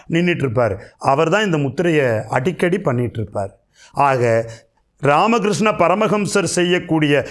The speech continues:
இந்த மிர்கி முத்திரையை செஞ்சிட்டோம்னாலே சர்க்கரை நோயிலிருந்து முழு விடுதலை.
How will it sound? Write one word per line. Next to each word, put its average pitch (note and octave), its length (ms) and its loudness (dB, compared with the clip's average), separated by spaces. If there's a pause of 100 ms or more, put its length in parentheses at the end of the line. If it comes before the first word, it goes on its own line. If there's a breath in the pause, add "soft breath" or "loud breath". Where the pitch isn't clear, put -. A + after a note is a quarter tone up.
(120)
இந்த E3 300 2
மிர்கி G3+ 460 2
முத்திரையை E3 520 2
செஞ்சிட்டோம்னாலே C3+ 840 2 (300)
சர்க்கரை A#3 760 0
நோயிலிருந்து E3+ 1160 0
முழு A3 720 2
விடுதலை. C3 500 0